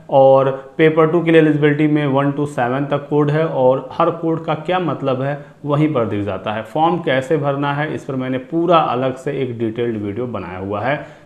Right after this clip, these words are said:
तो आप description box इस video का check कर लीजिएगा, आपको complete जानकारी मिल जाएगी। साथ ही साथ seated के फॉर्म में फ़ोटो और साइन कैसे बनाना है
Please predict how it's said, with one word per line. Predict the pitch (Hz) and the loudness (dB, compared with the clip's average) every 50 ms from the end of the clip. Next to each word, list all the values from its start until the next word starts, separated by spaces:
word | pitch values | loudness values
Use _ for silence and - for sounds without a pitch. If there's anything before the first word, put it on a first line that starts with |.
| _ - | _ -2
तो | 147 | -2
आप | - - 139 135 135 139 139 143 - 165 | 2 4 6 6 6 6 4 2 -2 -2
description | 147 143 143 - - 151 151 - 170 151 | 0 0 0 0 -2 -2 -2 -2 -2 -2
box | 131 127 127 131 127 - 165 | 0 2 2 0 0 -4 -8
इस | 139 - - | -8 -8 -8
video | 127 110 110 120 | -8 -6 -6 -6
का | 117 117 107 | -6 -6 -8
check | - - 113 104 | -8 -8 -10 -10
कर | - 107 | -8 -6
लीजिएगा, | 101 98 101 107 117 123 143 156 | -6 -6 -4 -4 -4 -4 -4 -4
आपको | 156 143 - 139 - - 170 156 | -4 -4 -6 -8 -8 -6 -8 -6
complete | 160 170 160 165 165 160 180 196 190 170 | -4 -4 -4 -4 -4 -4 -2 0 0 0
जानकारी | 135 127 113 110 107 - 104 98 104 123 139 | 0 -2 -4 -6 -6 -8 -8 -8 -6 -6 -4
मिल | 135 131 127 127 117 | 0 0 2 2 2
जाएगी। | 107 104 92 92 98 98 98 98 - - - - - - _ - | 0 -2 -2 -4 -6 -6 -8 -10 -10 -14 -20 -20 -20 -12 _ 0
साथ | 160 160 160 | 2 2 2
ही | 196 | 0
साथ | 170 180 175 175 175 175 175 | 0 2 4 4 4 4 2
seated | - - 151 156 156 151 | 0 -4 -2 -2 -2 0
के | 147 151 | -2 -2
फॉर्म | 156 151 143 143 143 | -2 -2 -2 0 0
में | 147 147 147 147 | 0 0 0 -2
फ़ोटो | 147 139 123 123 123 135 | -2 -4 -6 -4 -4 -2
और | 127 127 123 | -2 -4 -4
साइन | - - 120 117 120 123 123 120 | -4 -6 -8 -6 -6 -6 -8 -6
कैसे | - 117 110 110 - 127 120 | -4 -4 -4 -4 -4 -6 -6
बनाना | 113 117 113 110 113 120 123 | -6 -6 -6 -6 -6 -6 -6
है | 120 123 127 127 127 | -6 -4 -6 -6 -6